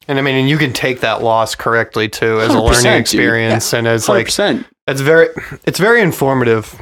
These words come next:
Speaker 1: Like, when something like that doesn't work out, especially when it's, it's something like you were just talking about, where it does have, um, like, finite statistics
Speaker 3: Yeah.
Speaker 1: and, like, numbers that go along with it. It's just like, you can become extremely informed from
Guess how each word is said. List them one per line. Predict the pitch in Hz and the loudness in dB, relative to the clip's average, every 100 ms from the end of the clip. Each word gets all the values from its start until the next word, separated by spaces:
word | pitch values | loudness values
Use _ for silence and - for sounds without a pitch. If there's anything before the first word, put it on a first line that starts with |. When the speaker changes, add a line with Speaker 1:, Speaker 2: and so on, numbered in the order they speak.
| - | -4
Speaker 1:
Like, | 135 123 | -2 0
when | 135 | 0
something | 143 135 135 | 0 0 2
like | 127 117 | 2 0
that | 120 113 | -2 -2
doesn't | 117 120 | 0 0
work | 117 120 | 0 0
out, | 113 | -2
especially | - 127 - 139 | -2 -4 0 0
when | 131 | 2
it's, | 127 - - _ _ | 0 -4 -12 _ _
it's | 131 - | -4 -2
something | 143 127 135 | -2 0 0
like | 123 117 | 2 0
you | 120 | -2
were | 117 | -2
just | 113 | -4
talking | - 110 127 | -4 -4 -2
about, | 120 127 123 | 0 0 2
where | 120 | 0
it | 113 | 0
does | 120 117 - | 0 -2 -2
have, | 113 110 107 104 - _ - _ _ _ - | -2 0 -2 -4 -16 _ -20 _ _ _ -6
um, | 113 104 104 | -4 -2 -2
like, | 101 - | -4 -4
finite | - 117 113 107 - | -2 -2 0 -4 -4
statistics | - 127 - 107 120 117 - - - | -6 -6 -4 -4 -2 -2 -2 -8 -4
Speaker 3:
Yeah. | 113 | -4
Speaker 1:
and, | 113 | -2
like, | 110 107 | -2 -2
numbers | 107 107 117 117 110 - - | -2 -2 0 -2 -4 -8 -4
that | 127 117 | -4 0
go | 117 | 0
along | 113 110 | 0 0
with | 110 - | -2 0
it. | 147 | 0
It's | 131 | 0
just | - 131 | -4 -6
like, | |
you | 117 131 | -4 -4
can | 156 | -2
become | 170 165 | -2 0
extremely | 139 - 135 120 117 | -2 -2 -2 0 0
informed | 110 - 110 107 107 | -2 -2 -2 -2 -4
from | - 110 107 | -6 -6 -6